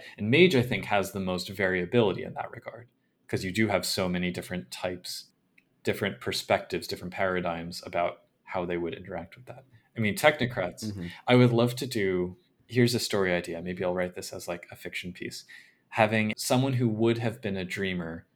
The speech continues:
Speaker 1: who ended up in the technocracy and keeps visiting the reality deviant who's, like, trapped in the basement because they keep getting their inspiration for technology or whatever reawakened,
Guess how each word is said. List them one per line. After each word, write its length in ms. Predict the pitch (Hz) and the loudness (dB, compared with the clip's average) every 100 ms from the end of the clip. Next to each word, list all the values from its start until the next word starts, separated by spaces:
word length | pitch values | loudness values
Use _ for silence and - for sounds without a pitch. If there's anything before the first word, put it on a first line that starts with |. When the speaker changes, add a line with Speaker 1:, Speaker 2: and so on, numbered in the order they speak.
| _ _ _ | _ _ _
Speaker 1:
who 160 | 110 | -2
ended 240 | 98 101 98 | -2 0 0
up 140 | - | 0
in 100 | 95 | -2
the 80 | 92 | -8
technocracy 960 | - 92 98 90 90 90 - 85 82 - _ _ _ - | -6 -6 -2 -4 -4 -8 -4 -4 -6 -12 _ _ _ -6
and 120 | 98 | -4
keeps 300 | - 98 - | -4 -6 -6
visiting 420 | 120 98 98 98 | -4 -4 -2 -2
the 80 | 95 | 0
reality 520 | 92 92 90 92 92 | 2 4 4 2 -2
deviant 520 | 92 - 92 92 90 - - | -6 -6 -6 -6 -8 -8 -6
who's, 180 | 87 | -4
like, 320 | - 87 - - | -2 -2 -4 -2
trapped 320 | 98 87 101 | 0 0 -2
in 100 | 90 | -6
the 60 | |
basement 560 | 87 90 87 - 85 - | -2 -2 -2 -6 -10 -10
because 600 | 95 - 82 82 - - _ _ _ | -12 -8 -8 -8 -12 -14 _ _ _
they 100 | - | -4
keep 320 | 87 - 90 - - | -4 -4 -6 -8 -6
getting 260 | 101 92 92 | -2 -2 -2
their 120 | 90 | -2
inspiration 800 | 98 90 - 95 90 87 - 90 | -4 -8 -4 0 2 0 -2 -6
for 140 | 90 92 | -8 -8
technology 600 | 92 - 92 90 90 90 | -8 -4 -2 -2 -2 -2
or 80 | 90 | -2
whatever 340 | 90 87 87 | -4 -4 -4
reawakened, 760 | 90 90 87 85 87 87 87 | -2 0 0 -2 -6 -10 -10